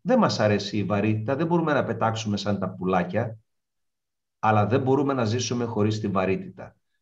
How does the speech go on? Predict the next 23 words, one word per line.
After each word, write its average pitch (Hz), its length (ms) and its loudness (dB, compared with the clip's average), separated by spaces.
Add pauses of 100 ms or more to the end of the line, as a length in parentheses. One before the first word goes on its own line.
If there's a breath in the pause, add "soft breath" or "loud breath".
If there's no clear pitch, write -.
(120)
Κανένας 120 520 2
μας 135 180 0
δεν 120 120 -4
διάλεξε 117 560 2
το 110 220 0
νόμο 107 580 2
της 110 220 -4
αμαρτίας, 107 640 0
της 113 180 -4
δικαιοσύνης 107 640 -2
και - 120 -6
της - 200 -10
κρίσης, - 640 -4 (680)
αλλά 113 300 4
διέπει 120 680 2
τις 107 160 -4
ζωές 107 340 0
μας, - 460 -4 (240)
προσδιορίζει 135 1160 4
τις 104 180 -2
ζωές 92 360 -2
μας, 110 300 -4 (260 loud breath)
καθορίζει 135 1300 2